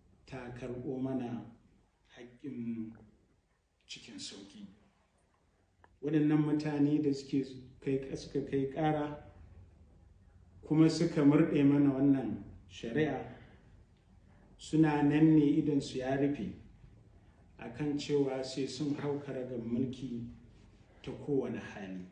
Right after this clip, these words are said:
Sun manta Allah ke bayarwa, kuma sun manta Allah ne ke kare ta. Waɗannan mutane, in Allah ya yarda, Allah ba zai ba su iko su dawo Kano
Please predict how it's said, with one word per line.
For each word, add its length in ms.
Sun 500
manta 720
Allah 220
ke 240
bayarwa, 600
kuma 180
sun 260
manta 320
Allah 240
ne 260
ke 300
kare 420
ta. 140
Waɗannan 420
mutane, 720
in 260
Allah 220
ya 280
yarda, 280
Allah 200
ba 220
zai 100
ba 220
su 240
iko 460
su 200
dawo 500
Kano 320